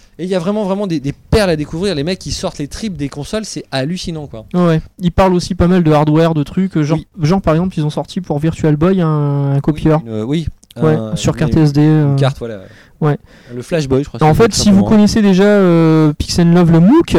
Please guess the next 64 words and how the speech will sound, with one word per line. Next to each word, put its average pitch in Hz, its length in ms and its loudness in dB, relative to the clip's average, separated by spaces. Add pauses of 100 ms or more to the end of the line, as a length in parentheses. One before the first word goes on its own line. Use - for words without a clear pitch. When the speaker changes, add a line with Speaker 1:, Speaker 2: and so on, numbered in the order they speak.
Speaker 2:
euh, 151 760 4
la, 151 220 6
la 147 260 4
première 170 360 2
partie - 260 -2
du 170 140 2
mooc 233 280 4
est 165 60 4
dédiée 156 240 2
au 190 100 4
jeu 165 140 4
homebrew 170 400 4
et 208 40 2
c'est - 200 0
justement 180 300 2
Speaker 1:
C'est 233 80 4
Speaker 2:
Rex 220 80 4
Speaker 1:
justement 208 160 4
Speaker 2:
Zumberg 196 200 6
Speaker 1:
Rex 147 120 0
Speaker 2:
qui, 175 60 2
Speaker 1:
Zumberg 170 180 4
Speaker 2:
qui 180 100 0
s'en 170 60 2
Speaker 1:
qui 160 60 2
s'en - 100 -2
Speaker 2:
occupe. - 100 -4
Speaker 1:
charge 160 260 0
et 127 120 0
déjà 147 360 2
du 131 220 -6
temps 156 160 0
de 123 220 4
Retro 127 320 0
Game, 185 280 0
hein. 135 120 -6 (240)
Speaker 2:
Ouais, 196 160 4
Speaker 1:
C'est - 160 0
Speaker 2:
c'était 131 120 2
Speaker 1:
lui 185 100 4
Speaker 2:
lui. 196 60 6
Speaker 1:
qui 196 60 6
est 208 40 4
chargé 147 320 -2
de 135 60 -6
Speaker 2:
Mm. - 40 -6
Speaker 1:
toutes 165 120 -4
ces - 140 -6
news-là. 143 400 -2 (320)
C'est, - 160 -14
bref, 160 300 -4
il 117 100 -10
connaît 160 220 2
son 147 160 2
affaire, 202 260 0
ça 139 140 -4
fait 139 100 -2
des 131 240 0
années 185 160 0
que 170 60 -12
ça 196 120 0
dure, 214 180 0
Speaker 2:
Exactement. 185 260 2
Speaker 1:
hein. - 20 -8